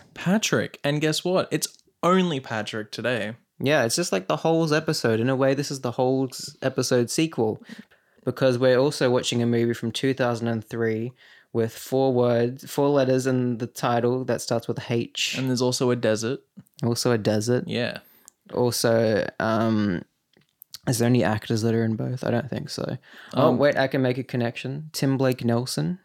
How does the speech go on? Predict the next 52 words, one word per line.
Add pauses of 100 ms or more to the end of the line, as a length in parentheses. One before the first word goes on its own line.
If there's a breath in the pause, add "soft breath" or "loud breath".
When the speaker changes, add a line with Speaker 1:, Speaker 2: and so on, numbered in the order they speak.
Speaker 2:
was
in
The
Incredible
Hulk. (300)
Speaker 1:
<gasps> (540)
Speaker 2:
And (160)
Incredible
Hulk (340)
is
somewhat
a
sequel
to
this, (380 loud breath)
but
not
really. (1700 loud breath)
What
did
you
watch
this
week?
Speaker 1:
What
did
I
watch
this
week? (300)
Well,
Speaker 2:
Wait,
did
we
Speaker 1:
movie
Speaker 2:
introduce
ourselves?
Speaker 1:
Oh,
Speaker 2:
Oh,
yeah,
Speaker 1:
yeah,
Speaker 2:
we
Speaker 1:
we,
Speaker 2:
did.
Speaker 1:
yeah,
we
did,
we
did,
we
did.
Speaker 2:
Fuck.